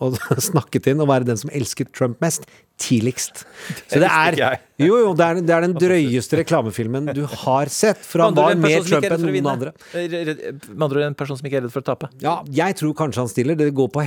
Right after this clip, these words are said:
Speaker 1: helse, tror jeg. Nå, nå prøver mange å plante narrativet om at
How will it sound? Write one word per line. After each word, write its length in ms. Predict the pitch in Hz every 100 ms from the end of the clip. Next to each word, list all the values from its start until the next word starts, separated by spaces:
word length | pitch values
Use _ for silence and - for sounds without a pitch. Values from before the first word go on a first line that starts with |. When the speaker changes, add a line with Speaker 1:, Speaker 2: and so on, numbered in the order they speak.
| 123
Speaker 1:
helse, 460 | 151 113 - 185 196 151
tror 140 | 156 160
jeg. 220 | 202 208
Nå, 60 | 160 147 151
nå 80 | 160
prøver 320 | 156 113 107
mange 160 | 120 101
å 60 | 98
plante 380 | 104 90 107 107
narrativet 640 | 98 95 - 120 165 135
om 140 | 107
at 80 | 113